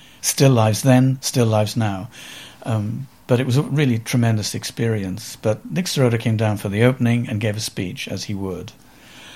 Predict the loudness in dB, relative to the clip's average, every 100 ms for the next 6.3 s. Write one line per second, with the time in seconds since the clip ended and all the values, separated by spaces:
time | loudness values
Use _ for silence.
0 | -20 -20 -20 -18 0 4 4 4 2 2
1 | 2 2 0 -2 -8 -10 -10 -10 _ _
2 | _ _ -18 -10 0 2 4 4 2 4
3 | 6 6 4 2 0 -2 -2 0 0 -2
4 | -2 0 0 -2 -6 -4 -4 -6 -8 -12
5 | -20 -20 -20 -20 -14 -2 0 2 0 2
6 | 2 2